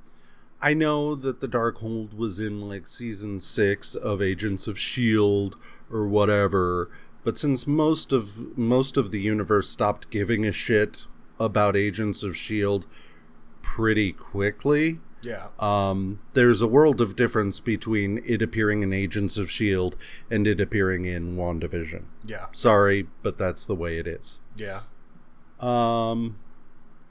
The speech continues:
Speaker 1: otherwise, like I said, it's just, it's like, "Oh,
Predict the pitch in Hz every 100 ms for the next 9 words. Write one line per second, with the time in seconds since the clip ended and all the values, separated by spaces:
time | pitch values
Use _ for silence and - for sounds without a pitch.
0 | - - - - - - - 165 170 143
1 | 139 - - 147 147 - - 117 95 87
2 | - - 117 - - 135 - - 131 113
3 | - 117 110 107 - - - - - 151
4 | 156 135 110